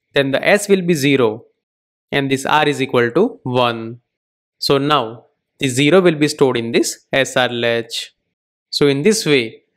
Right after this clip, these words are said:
when the read-write signal is equal to zero, then the write operation is performed in this binary cell. So that is the logic circuit corresponding to the one binary cell. Now, like I said earlier, in the memory, typically the same data lines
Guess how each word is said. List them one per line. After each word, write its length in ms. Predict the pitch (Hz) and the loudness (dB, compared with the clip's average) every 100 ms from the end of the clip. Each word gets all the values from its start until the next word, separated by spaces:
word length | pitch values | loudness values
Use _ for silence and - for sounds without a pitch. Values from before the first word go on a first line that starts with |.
| _ _ | _ _
when 180 | 147 143 | -4 0
the 120 | 139 | 2
read-write 420 | 139 202 196 220 214 | 2 2 4 4 2
signal 320 | 156 143 147 | -2 0 0
is 100 | 139 | 2
equal 200 | 139 143 | 2 2
to 80 | 135 | 2
zero, 500 | 127 135 123 110 - _ _ _ - | 0 2 2 -2 -8 _ _ _ -4
then 180 | 139 | -2
the 100 | 135 135 | 2 2
write 200 | 180 190 | 2 2
operation 420 | 156 143 143 147 | 2 0 -2 -2
is 120 | 143 | -2
performed 480 | - 123 139 127 123 | -2 -2 -2 -2 -4
in 140 | 117 | -2
this 320 | 151 - - - | -2 -2 -8 -4
binary 420 | 139 127 127 123 | -2 0 -2 -6
cell. 500 | 123 120 120 120 117 - _ _ _ _ _ | -2 0 0 -4 -8 -16 _ _ _ _ _
So 160 | - 147 | 0 2
that 200 | 143 160 | 4 4
is 120 | 214 | 6
the 80 | 220 | 6
logic 360 | 160 139 165 | 4 2 0
circuit 360 | - 151 147 143 | 0 0 -2 -4
corresponding 580 | 143 135 131 143 139 127 | 0 -2 -2 -2 -2 -4
to 100 | 123 | -4
the 280 | 117 208 269 - | 0 -2 -2 -2
one 260 | 143 135 | -2 0
binary 360 | 127 123 120 123 | -2 -2 -2 -4
cell. 460 | - 123 120 117 123 _ _ _ _ _ _ _ | 0 0 0 -4 -10 _ _ _ _ _ _ _
Now, 160 | 143 135 | -2 2
like 280 | 147 202 226 | 2 2 2
I 80 | 220 | 2
said 240 | 175 160 | 2 4
earlier, 520 | 139 135 156 139 117 - | 2 2 4 4 2 -2
in 140 | 208 | 2
the 100 | 214 | 2
memory, 600 | 165 135 143 135 110 110 _ _ _ - | 2 2 2 2 -2 -8 _ _ _ -4
typically 480 | 147 151 143 143 143 | 0 2 2 2 4
the 140 | 139 | 2
same 300 | 139 196 220 | 2 2 4
data 280 | 160 147 143 | 2 2 2
lines 460 | 139 127 113 - | 0 -2 -6 -14